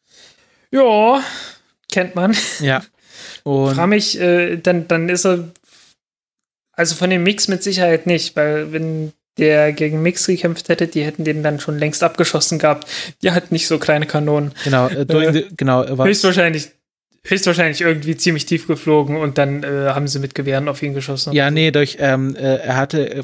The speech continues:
Speaker 2: hier steht in der Wikipedia, dass er, ähm, durch seine Fähigkeit, ähm, äh, feind-, feindliche Flakgeschüsse, äh, Schu-, Schützen anzuziehen. Also es waren Flugabwehrkanonen und keine, äh, keine Mix.
Speaker 1: Ah, okay.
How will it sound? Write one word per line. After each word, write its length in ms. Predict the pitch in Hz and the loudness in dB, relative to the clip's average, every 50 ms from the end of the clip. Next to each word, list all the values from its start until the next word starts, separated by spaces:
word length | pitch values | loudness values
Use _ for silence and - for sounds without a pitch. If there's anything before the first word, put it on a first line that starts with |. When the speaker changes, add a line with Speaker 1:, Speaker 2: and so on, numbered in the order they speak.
| 156 151 147 | -8 -8 -4
Speaker 2:
hier 140 | 127 156 | -2 -2
steht 280 | 147 - - 160 - - - | 0 0 0 -2 -2 -2 -2
in 100 | 147 147 | 0 2
der 100 | 135 135 | 2 0
Wikipedia, 680 | 147 139 - 139 - 156 147 143 139 147 147 147 143 139 - - - - _ | 0 -2 -4 -4 -2 0 0 2 4 4 4 4 2 0 -6 -14 -20 -12 _
dass 220 | - 139 131 - - - | -4 -2 -2 -2 -2 0
er, 380 | 143 131 127 127 131 135 127 - - | 2 2 4 4 2 0 -2 -2 -2
ähm, 720 | 135 127 123 123 127 127 127 127 123 123 123 123 127 135 - _ _ - - _ _ _ - | 0 2 4 2 2 2 0 0 -2 -2 -2 -4 -6 -8 -10 _ _ -20 -20 _ _ _ -2
durch 160 | 151 131 - | 0 2 2
seine 340 | 147 139 139 139 139 135 117 | 2 2 2 2 2 0 0
Fähigkeit, 880 | - - 147 156 165 165 170 - - - 147 139 143 151 147 - - - - | 0 2 4 4 4 4 2 0 -2 0 0 2 2 0 0 -4 -8 -6 -2
ähm, 300 | 135 131 131 131 131 127 | 0 0 0 0 -2 -4
äh, 180 | - 120 135 | -4 -6 -6
feind-, 560 | 127 - - - 135 147 156 160 147 143 - - | -6 -4 -2 -2 0 0 0 -2 -4 -6 -10 -14
feindliche 460 | - - - 139 147 135 151 139 - - | -8 -2 -2 0 0 0 -2 -4 -4 -6
Flakgeschüsse, 800 | - - - - - - 143 - - 143 127 - - 143 135 123 | -4 -2 -2 -2 -2 -2 -4 -2 0 0 0 2 2 2 2 0
äh, 200 | 123 131 131 131 | 0 -2 -2 -2
Schu-, 180 | - - 151 - - | -2 -2 -4 -4 -4
Schützen 360 | - - 151 143 - - 143 | -2 -2 0 0 0 0 -2
anzuziehen. 840 | 135 - 120 135 - - 139 - - - - 131 131 123 117 123 123 - _ _ _ - - - - - - - | -2 -2 -4 -4 -4 -4 -4 -2 -2 -2 0 0 0 0 -2 -4 -6 -8 _ _ _ -20 -20 -20 -20 -20 -10 -6
Also 120 | - 127 | -4 -2
es 100 | 131 - | 0 2
waren 160 | 143 139 135 131 | 2 2 0 0
Flugabwehrkanonen 880 | - - 143 - 139 - - 139 131 - 135 123 120 117 120 123 123 | 0 0 0 0 0 0 0 0 -2 0 -2 -2 0 0 0 -2 -2
und 140 | 123 127 127 | -4 -4 -4
keine, 760 | - - 131 131 131 135 127 127 123 123 - 127 127 123 120 120 | -4 -2 -2 0 2 2 2 2 2 2 0 0 0 0 0 -2
äh, 20 | 117 | -2
keine 220 | - - 131 127 120 | -4 -4 -2 -2 -2
Mix. 140 | 120 120 | 0 0
Speaker 1:
Ah, 240 | 165 165 160 156 147 | 0 2 2 2 0
okay. 260 | 143 139 - 147 135 | -2 -2 -6 -8 -8